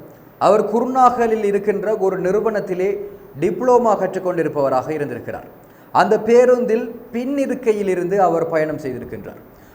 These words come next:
அவருக்கு தூக்கம் வந்திருக்கின்றது. அப்பொழுது சற்று லேசாக கண்ணயர்ந்திருக்கின்றார். திடீரென்று மக்கள் பெரும் ஓசை எழுப்பி அலறுகின்ற சத்தம் அவருக்கு கேட்டிருக்கிறது. அப்பொழுது பேருந்து பாறையை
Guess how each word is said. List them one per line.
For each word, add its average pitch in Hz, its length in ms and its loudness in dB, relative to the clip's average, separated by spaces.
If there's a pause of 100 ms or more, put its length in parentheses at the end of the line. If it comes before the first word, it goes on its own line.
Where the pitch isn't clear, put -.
அவருக்கு 214 420 4 (140)
தூக்கம் 247 440 -2
வந்திருக்கின்றது. 175 720 -2 (560)
அப்பொழுது 214 380 2 (420)
சற்று 185 380 0
லேசாக 202 520 2 (120)
கண்ணயர்ந்திருக்கின்றார். 175 1000 -2 (440)
திடீரென்று 233 680 2 (480)
மக்கள் 214 460 2 (280)
பெரும் 208 360 2
ஓசை 240 280 2 (100)
எழுப்பி 190 300 -2 (140)
அலறுகின்ற 208 520 0 (140)
சத்தம் 185 400 -2 (140)
அவருக்கு 151 400 -4
கேட்டிருக்கிறது. 120 580 -6 (640)
அப்பொழுது 226 480 4 (600)
பேருந்து 240 540 6 (300)
பாறையை 240 520 6